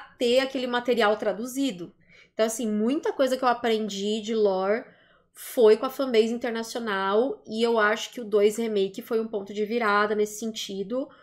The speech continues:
porque quando eu comecei a reclamar, era uma galera que, tipo, "Não, tá tudo bem, sabe? Tá tudo bem."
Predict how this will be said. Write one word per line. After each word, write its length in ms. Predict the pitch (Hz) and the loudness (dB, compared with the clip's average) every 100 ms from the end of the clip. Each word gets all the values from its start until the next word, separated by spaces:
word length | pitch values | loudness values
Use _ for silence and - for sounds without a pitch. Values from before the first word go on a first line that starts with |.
| - _ _ _ | -20 _ _ _
porque 680 | - 254 247 - 233 233 226 | -4 -4 -4 2 4 6 4
quando 240 | 220 240 269 | 2 -2 -2
eu 60 | |
comecei 520 | 277 254 240 - 233 | -2 -4 -2 0 2
a 40 | 240 | 2
reclamar, 960 | 247 240 233 220 220 196 190 196 208 | 0 -2 0 0 0 0 0 2 2
era 120 | 226 220 | 2 0
uma 100 | 226 | -2
galera 280 | 220 226 | 0 0
que, 100 | 226 | -2
tipo, 200 | 233 - | -10 -10
"Não, 320 | 269 480 539 508 | -6 -6 -6 -8
tá 100 | 440 | -8
tudo 200 | - 494 | -6 -6
bem, 580 | - - - 381 254 247 | -4 -6 -6 -6 -8 -12
sabe? 440 | - - 277 302 254 | -10 -8 -8 -8 -10
Tá 160 | - | -14
tudo 260 | - - 269 | -16 -16 -14
bem." 400 | - 330 330 | -14 -14 -14